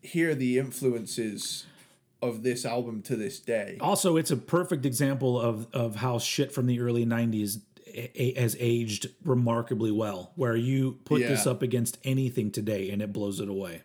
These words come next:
Speaker 2: So.
Speaker 1: Mm-hmm. Yeah, with you. With you all the way. So, yeah, that is my number two.
Speaker 2: Cool. You were right. Completely different top three. My number two is
Speaker 1: <laughs>
Speaker 2: Beneath the Remains from nineteen eighty-nine.
Speaker 1: Hey.
Speaker 2: Um, Beneath the Remains, I,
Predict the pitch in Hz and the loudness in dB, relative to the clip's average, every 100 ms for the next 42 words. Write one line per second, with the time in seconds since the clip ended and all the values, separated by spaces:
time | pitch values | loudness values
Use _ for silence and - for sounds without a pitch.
0 | _ - 95 95 _ _ _ - _ 127 | _ -12 -12 -14 _ _ _ -20 _ -12
1 | 123 131 131 127 - - - - - - | -6 -4 -4 -6 -16 -20 -20 -20 -20 -10
2 | 123 113 101 - _ _ - 131 127 120 | -2 -2 -2 -8 _ _ 0 2 2 0
3 | 110 - - 135 135 135 135 127 113 107 | -2 -10 -12 -4 -2 0 0 0 0 -4
4 | - _ - - - _ _ _ _ - | -6 _ -18 -18 -20 _ _ _ _ -6
5 | 131 143 202 135 147 139 120 120 120 113 | 0 2 2 0 -2 -2 -4 -6 -8 -6
6 | - 165 123 - - 190 180 135 139 196 | -4 -2 -4 -6 2 4 4 2 6 6
7 | 190 175 156 120 - 147 156 175 165 160 | 6 2 0 -2 -2 2 4 4 4 0
8 | 147 143 143 139 139 139 135 117 135 135 | 0 0 0 0 2 2 2 0 0 2
9 | 139 135 127 139 131 123 113 117 131 135 | 2 0 2 2 2 2 2 4 4 4
10 | 139 139 127 127 123 123 123 120 - - | 2 2 4 4 4 2 2 0 -2 -4
11 | 131 120 123 117 131 117 113 113 113 160 | -2 0 0 -2 -2 -2 -2 0 2 4
12 | 143 113 104 - - - _ _ - _ | 4 2 -2 -14 -20 -20 _ _ -20 _
13 | _ 143 127 127 127 170 226 233 202 190 | _ 0 2 2 2 2 2 2 2 4
14 | 208 165 165 | 4 4 2